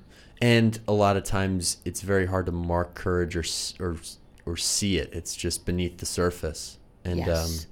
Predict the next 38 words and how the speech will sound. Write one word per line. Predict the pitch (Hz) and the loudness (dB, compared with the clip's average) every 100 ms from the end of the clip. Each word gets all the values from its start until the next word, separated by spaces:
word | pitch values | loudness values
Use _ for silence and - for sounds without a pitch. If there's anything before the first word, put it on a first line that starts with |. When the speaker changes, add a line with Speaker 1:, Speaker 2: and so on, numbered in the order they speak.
| - | -6
Speaker 1:
as | 87 | -4
Speaker 2:
And | 85 | -4
Speaker 1:
a | - | -2
Speaker 2:
this | |
Speaker 1:
teacher | - 113 - 104 95 95 | 2 2 2 2 4 4
and | 87 | 2
a | 82 | 2
leader, | 92 107 95 85 85 | 4 4 6 4 2
it's | 82 - | -2 -8
hard | - 92 87 - | -2 -2 -2 -4
to, | 90 87 85 82 80 - - - - - - - - - - - - | -2 0 2 0 -4 -10 -20 -20 -20 -20 -20 -20 -20 -20 -20 -20 -10
I | 95 | -2
guess, | 95 87 90 - | 0 -2 -4 -8
draw | - 101 95 101 | 0 6 8 8
that | 98 95 87 | 6 6 6
out | 87 98 117 123 - | 6 8 6 4 -2
and | 90 87 87 - - | -2 0 -2 -6 -4
understand, | 98 92 92 - - 90 87 90 87 82 | 0 2 2 2 2 2 4 2 2 0
I | 85 | 0
guess, | 87 85 - | 0 0 -2
what | 90 90 - | 0 0 0
the | 87 | -4
student | - - 92 85 82 82 | -4 -2 0 2 2 0
is, | 80 90 90 - - | 0 -4 -8 -10 -6
is | 85 82 - - | -4 -4 -8 4
going | 104 104 95 | 6 6 4
through | - 87 80 | 0 0 0
when | 80 | -2
it | 78 | -2
comes | 90 80 - | -2 -4 -6
to | 80 73 90 - - - - - | -6 -6 -8 -12 -20 -20 -20 -8
courage. | - 80 73 80 - - - - | -2 0 -2 -6 -12 -14 -20 -14
Speaker 2:
Mm-hmm. | 143 147 170 170 165 - - - - - - - - - | -10 -8 -8 -10 -14 -20 -20 -20 -20 -20 -20 -20 -20 -16
Struggle | - - 156 156 156 151 | -12 -8 -6 -4 -6 -6
right | 147 151 | -8 -8
below | 151 151 151 | -8 -8 -10
the | 147 | -12
surface. | - 139 135 - 127 - | -12 -12 -14 -16 -16 -16